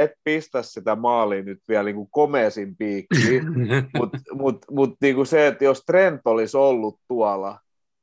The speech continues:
Speaker 1: niin olisiko joku heittänyt ton niinku Trentin piikkiin, koska
Speaker 2: Ois.
Speaker 1: se ei tuu puolustamaan keskikentän vasemmalle puolelle, missä meidän pitäisi olla kaksi topparia ja laitapakki. Niin jotenkin, mut siis mua niinku, siis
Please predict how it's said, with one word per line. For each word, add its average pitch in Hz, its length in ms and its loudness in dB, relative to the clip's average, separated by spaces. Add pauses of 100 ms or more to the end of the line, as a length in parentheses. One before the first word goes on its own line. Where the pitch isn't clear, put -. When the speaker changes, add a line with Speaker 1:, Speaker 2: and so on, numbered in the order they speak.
(160)
Speaker 1:
niin 117 100 -6
olisiko 170 320 2
joku 165 360 0
heittänyt 117 560 -4
ton 143 260 0
niinku 113 200 -10
Trentin 120 600 -4
piikkiin, 101 600 -8 (120)
koska 107 300 0
Speaker 2:
Ois. 120 80 -12
Speaker 1:
se 151 100 -8
ei 135 140 2
tuu 131 240 -6
puolustamaan 117 800 0
keskikentän 113 760 -4
vasemmalle 117 600 -2 (100)
puolelle, 98 420 -4
missä 107 340 -12
meidän 113 260 -6
pitäisi 131 360 -2
olla 117 180 -2
kaksi 170 300 -2
topparia 110 600 -2
ja 123 80 -2
laitapakki. 101 800 -4 (1000)
Niin 113 260 -6 (520)
jotenkin, 147 440 0
mut 135 200 -8
siis 131 160 -14
mua 160 240 0
niinku, 117 420 -2
siis 120 180 -12